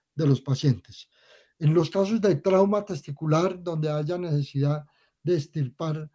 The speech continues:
uno o los dos testículos, cuando son los dos testículos, definitivamente hay una infertilidad del cien por ciento.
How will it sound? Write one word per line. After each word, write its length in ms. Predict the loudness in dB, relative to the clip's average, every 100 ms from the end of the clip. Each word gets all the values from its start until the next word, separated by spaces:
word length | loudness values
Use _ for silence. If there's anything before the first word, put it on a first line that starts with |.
| _ _ _ _ -4
uno 280 | 2 4 6
o 160 | 6 6
los 180 | 4
dos 220 | 0 -4 -6
testículos, 720 | -8 -6 -6 -4 -6 -8 _ _ -20 -2
cuando 300 | 2 4 2
son 160 | 0 -4
los 140 | -4
dos 180 | -6 -8
testículos, 500 | -14 -14 -12 -8 -6
definitivamente 1000 | -6 -4 -4 -4 -6 -2 -2 -2 -6 -4
hay 140 | -2
una 120 | -2 -2
infertilidad 640 | -6 -8 -4 -2 0 2
del 140 | 0
cien 240 | -2 -6 -4
por 140 | -2
ciento. 400 | 2 2 0